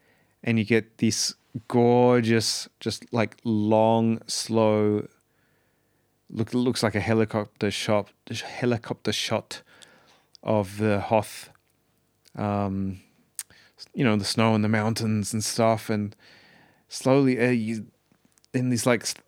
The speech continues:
squad of three snow speeders zooms past the camera, and then you, as it keeps, as the camera keeps moving, you see, "Oh, look, there's a, like, a, a flock of Tauntauns." <gasps> Oh, that's great. Oh my God.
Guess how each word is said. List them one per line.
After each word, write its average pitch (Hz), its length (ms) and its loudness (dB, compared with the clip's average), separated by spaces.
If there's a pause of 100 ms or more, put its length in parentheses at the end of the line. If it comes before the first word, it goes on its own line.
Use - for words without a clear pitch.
squad - 340 2
of 120 100 2
three 127 420 4
snow 123 340 4
speeders 127 520 4
zooms 135 320 4
past 127 280 4
the 117 100 -2
camera, 127 600 4
and 123 180 2
then 123 120 4
you, 117 240 2 (440)
as 117 160 2
it 117 120 0
keeps, - 420 -2
as 120 120 -2
the 120 100 0
camera 123 280 2
keeps 117 240 2
moving, 120 320 4
you 113 80 0
see, 113 320 0 (420)
"Oh, 190 160 0
look, 240 200 4
there's 202 180 4
a, 196 80 2
like, 190 180 2
a, 147 240 2 (360)
a - 60 -4
flock 196 280 0
of 165 160 0
Tauntauns." 190 840 4
<gasps> 190 520 2 (140)
Oh, 226 180 6
that's 214 120 0
great. - 140 -2 (280)
Oh 240 160 6
my 208 160 8
God. 214 380 4